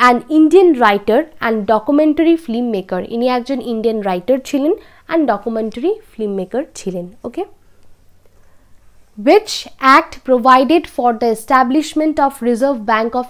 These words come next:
India? এর মধ্যে কোন অ্যাক্টের জন্যে এই Reserve Bank of India establish হয়েছিল? এর কারেক্ট অপশন হবে অপশন B, that is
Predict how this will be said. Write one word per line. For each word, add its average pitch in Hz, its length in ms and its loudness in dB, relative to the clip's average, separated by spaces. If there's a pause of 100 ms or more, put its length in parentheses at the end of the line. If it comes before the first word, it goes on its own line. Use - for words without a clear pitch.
India? 202 220 -2
এর 208 100 -4
মধ্যে 226 180 -4 (120)
কোন 277 160 0 (220)
অ্যাক্টের 330 460 -4
জন্যে 247 260 0 (640)
এই 214 160 4
Reserve 233 380 0
Bank 240 180 -2 (100)
of 240 60 -8 (120)
India 240 240 -2
establish 233 420 -2 (100)
হয়েছিল? 269 340 0 (560)
এর 208 140 -2
কারেক্ট 262 340 0
অপশন 285 300 -6
হবে 233 160 -2 (120)
অপশন 302 260 -4 (440)
B, - 20 -2 (280)
that 202 200 -4
is 226 60 -2